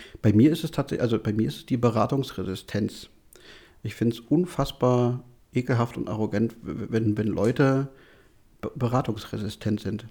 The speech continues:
Wenn sie, wenn sie, wenn sie, wenn sie sich nicht auf, auf andere Argumente oder andere Ansichten einlassen können oder wollen, aus Prinzip, weil sie, weil sie sagen, "Nope." Also auch ähnlich wie bei dir beispielsweise, dass sie sagen, "Ne, du, du stehst grad unter mir, was willst du mir jetzt gerade irgendwie, äh, erklären?" Ähm,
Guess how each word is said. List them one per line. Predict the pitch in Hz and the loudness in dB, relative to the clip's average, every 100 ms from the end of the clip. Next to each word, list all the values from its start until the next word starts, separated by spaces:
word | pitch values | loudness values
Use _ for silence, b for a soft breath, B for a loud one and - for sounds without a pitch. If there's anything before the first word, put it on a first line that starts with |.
| - | -4
Wenn | 117 | -2
sie, | 110 104 | 0 0
wenn | 107 | 0
sie, | 107 110 107 | 2 0 2
wenn | 110 107 | 0 0
sie, | 113 113 | 0 0
wenn | 113 | -2
sie | 113 | -4
sich | 113 | 0
nicht | 147 - | -2 2
auf, | 127 123 - | 0 0 -2
auf | 120 110 - | -8 -6 -2
andere | 120 127 123 | 0 2 0
Argumente | 117 117 113 127 127 | 0 2 2 2 0
oder | 113 98 | 0 0
andere | 120 117 | 0 0
Ansichten | 120 120 - - | -2 -4 -6 -2
einlassen | 117 123 120 127 120 120 - | 0 2 -2 -2 -2 -4 -6
können | - 117 131 - | 0 2 0 0
oder | 113 110 117 | 2 2 4
wollen, | 123 147 151 B B B B - | 4 2 -2 B B B B 0
aus | 120 - | 0 2
Prinzip, | 113 104 - - - | -2 -2 -4 -6 0
weil | 113 | 0
sie, | 104 110 | 2 2
weil | 110 | 2
sie | 101 | 2
sagen, | 107 104 104 | 0 0 2
"Nope." | 117 120 - B B B B | 0 -2 -16 B B B B
Also | 117 | 2
auch | 90 117 - | 2 2 0
ähnlich | 139 151 139 | 2 2 0
wie | |
bei | 120 113 | 2 4
dir | 135 180 | 4 4
beispielsweise, | 170 - - 160 151 | 2 0 0 2 2
dass | 110 | -2
sie | 107 | 2
sagen, | 110 104 | 2 2
"Ne, | 92 - | 0 -4
du, | |
du | - 107 | -8 -8
stehst | - 107 - | -2 -2 -2
grad | 110 | -4
unter | 120 143 | 0 2
mir, | 123 131 | 4 4
was | 120 110 | 0 -4
willst | 113 - | -4 -2
du | |
mir | 123 | 2
jetzt | 117 117 | 2 2
gerade | 110 113 | -2 0
irgendwie, | 101 113 110 110 110 | 0 0 2 2 0
äh, | 113 92 - | -2 -4 -4
erklären?" | 117 - 117 123 143 B B B B - | -6 0 2 2 0 B B B B 0
Ähm, | 110 104 104 104 | 6 6 8 6